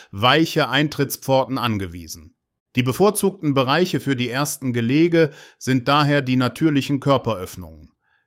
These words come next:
Die Weibchen zwängen ihre winzigen, glasig weißen Eier bevorzugt in die Nasenöffnungen, tief in die Ohrmuscheln, in den offenen Mund oder sogar in den Genitalbereich. Ein besonders verstörendes Bild bietet sich,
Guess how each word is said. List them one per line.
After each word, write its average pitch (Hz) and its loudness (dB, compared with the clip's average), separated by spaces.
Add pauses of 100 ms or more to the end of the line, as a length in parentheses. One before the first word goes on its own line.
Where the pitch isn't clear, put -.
(120)
Die 110 -2
Weibchen 170 2
zwängen 143 0
ihre 120 0
winzigen, 143 0
glasig 135 0
weißen 131 -2
Eier 151 0
bevorzugt 143 -2
in 131 -4
die 135 2
Nasenöffnungen, 131 0 (320)
tief 165 -2
in 135 -2
die 139 2
Ohrmuscheln, 156 2
in 127 -4
den 131 0
offenen 135 0
Mund 165 0 (420)
oder 156 4
sogar 135 0
in 139 0
den 143 4
Genitalbereich. 104 -4 (640)
Ein 131 2
besonders 170 2
verstörendes 156 0
Bild 165 2
bietet 156 -4
sich, 151 -2